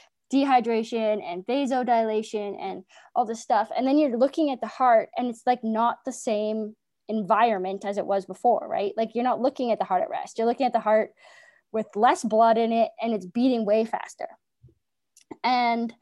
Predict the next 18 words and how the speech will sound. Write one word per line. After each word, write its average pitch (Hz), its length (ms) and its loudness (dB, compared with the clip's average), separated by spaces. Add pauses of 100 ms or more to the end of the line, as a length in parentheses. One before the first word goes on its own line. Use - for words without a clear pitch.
(340)
so 254 580 2 (180)
what 240 200 -2
we 339 140 6
did 254 240 2
to 269 80 -4
try 226 380 2
and, 226 240 -2
like, - 220 -4
kind 226 560 -2
of 220 440 0 (1040)
get 233 140 0
around 214 240 2
that 202 100 4
a 185 80 0
little 196 340 0
bit 339 280 6
was 233 160 0
we 220 140 -4